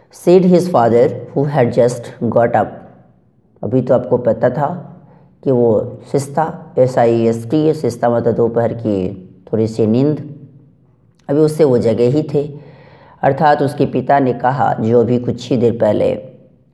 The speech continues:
जगे थे, क्योंकि यहाँ देख रहे हैं कि head है, past perfect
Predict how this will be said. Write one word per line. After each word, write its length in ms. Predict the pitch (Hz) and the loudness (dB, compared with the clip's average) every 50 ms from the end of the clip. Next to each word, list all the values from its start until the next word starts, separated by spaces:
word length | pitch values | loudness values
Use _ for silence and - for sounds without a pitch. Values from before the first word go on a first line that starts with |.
| _ - | _ -8
जगे 380 | 120 - 139 135 139 147 131 117 - - | -4 0 0 2 2 2 2 0 0 -2
थे, 160 | 107 104 107 - - - - - - - - - - - - - _ _ _ _ _ - | -2 -2 -4 -6 -10 -14 -20 -20 -20 -20 -20 -20 -20 -20 -20 -20 _ _ _ _ _ -4
क्योंकि 220 | 143 127 - 143 | -4 -2 0 2
यहाँ 280 | 135 135 127 123 131 117 | 4 4 4 4 2 2
देख 240 | 127 127 127 127 135 | 4 2 2 2 2
रहे 140 | 120 131 | 2 2
हैं 160 | 127 127 117 - | 2 0 0 0
कि 180 | 123 120 120 | 0 0 0
head 300 | 120 120 123 120 123 123 | 0 2 2 2 2 4
है, 340 | 151 135 - - - - - - | 4 2 2 2 -2 -6 -6 -4
past 200 | 117 117 113 - | -4 -4 -4 0
perfect 520 | - 110 110 - 120 113 - - - 120 | 0 -2 0 0 -2 -4 -4 -6 -4 -2